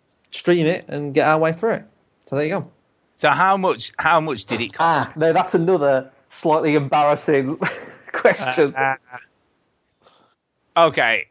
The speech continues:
Speaker 2: Are we guessing this
Speaker 1: Yeah,
Speaker 2: as well? We
Speaker 1: how
Speaker 2: might
Speaker 1: much
Speaker 2: as well,
Speaker 1: was
Speaker 2: I
Speaker 1: Super
Speaker 2: suppose.
Speaker 1: Probotector? How much did I pay for it? Go.
Speaker 2: I think you paid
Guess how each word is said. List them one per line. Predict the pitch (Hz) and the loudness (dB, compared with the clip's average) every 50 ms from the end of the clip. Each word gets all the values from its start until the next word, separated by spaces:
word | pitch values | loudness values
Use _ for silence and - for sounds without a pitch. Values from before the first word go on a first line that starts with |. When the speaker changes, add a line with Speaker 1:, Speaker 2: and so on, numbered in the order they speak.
| _ _ _ | _ _ _
Speaker 2:
Are | - 156 | -2 -2
we | 175 170 | -2 0
guessing | 185 208 196 - 214 196 | -2 -2 -2 -4 -6 -6
this | 196 202 165 | -2 0 2
Speaker 1:
Yeah, | 170 175 | 2 2
Speaker 2:
as | 190 196 | 0 0
well? | 196 202 202 196 | 0 0 0 0
We | 185 | 2
Speaker 1:
how | 175 202 - | 2 2 2
Speaker 2:
might | 165 208 | 2 2
Speaker 1:
much | 196 156 | 0 0
Speaker 2:
as | 151 | 0
well, | 170 180 - | 0 0 0
Speaker 1:
was | 135 | 0
Speaker 2:
I | 131 | 0
Speaker 1:
Super | - 202 190 196 180 | 0 0 0 0 0
Speaker 2:
suppose. | 131 185 175 170 170 165 160 | 0 0 2 2 2 2 2
Speaker 1:
Probotector? | - 165 165 - - 156 156 151 - - | 0 0 0 0 0 0 0 0 0 0
How | 165 165 | 0 0
much | 165 175 - | 0 0 -2
did | - 160 160 | -2 0 0
I | 156 | 0
pay | 151 - 160 151 143 139 135 | 0 0 0 0 0 0 -2
for | - - 127 120 123 123 | -4 -4 -2 0 2 2
it? | 123 123 - - _ _ _ | 2 0 -2 -8 _ _ _
Go. | - 135 131 127 123 117 - _ _ _ _ _ _ _ _ _ _ _ _ _ _ _ - | 0 0 0 0 -2 -4 -10 _ _ _ _ _ _ _ _ _ _ _ _ _ _ _ -2
Speaker 2:
I | 160 170 185 196 | 0 0 0 0
think | 185 185 190 175 160 143 | -2 -4 -4 -4 -6 -6
you | 156 160 165 147 | -8 -10 -10 -8
paid | - 160 147 139 131 131 127 123 120 120 117 117 113 113 110 107 107 110 107 | -2 0 2 2 4 2 2 0 -2 -2 -4 -4 -6 -6 -8 -8 -8 -10 -12